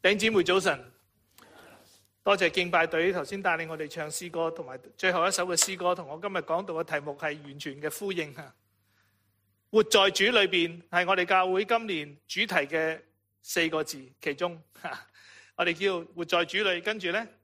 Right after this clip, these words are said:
結出多結果子。其實，嗯，點解會揀呢段經文呢？有兩個原因啊。第一個原因呢，就係，呃，當我拍拖嘅時候呢，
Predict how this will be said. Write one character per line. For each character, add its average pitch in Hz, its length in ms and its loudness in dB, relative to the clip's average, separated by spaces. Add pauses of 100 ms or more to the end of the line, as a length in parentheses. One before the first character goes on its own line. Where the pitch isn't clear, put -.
(180)
結 165 140 -10
出 190 160 -2 (760)
多 202 180 2
結 156 140 -8
果 135 200 -14
子。 - 160 -20 (1160)
其 190 80 4
實， 190 120 2 (520)
嗯， 165 500 0 (400)
點 233 100 0
解 262 140 6
會 202 160 4
揀 180 240 0
呢 233 80 -6
段 165 240 -8
經 208 240 -4
文 139 180 -14
呢？ 170 80 -8
有 165 360 -2
兩 160 180 -10
個 165 80 -10
原 135 180 -18
因 151 120 -4 (400)
啊。 135 120 -20 (200)
第 170 80 2
一 214 80 4
個 214 80 2
原 165 200 -10
因 202 140 2
呢， 202 140 0
就 165 100 -4
係， 151 240 -4 (760)
呃， 160 520 0 (240)
當 240 160 4
我 208 80 4
拍 185 400 2
拖 196 340 0
嘅 160 80 -10
時 139 80 -14
候 127 160 -14
呢， 156 160 -20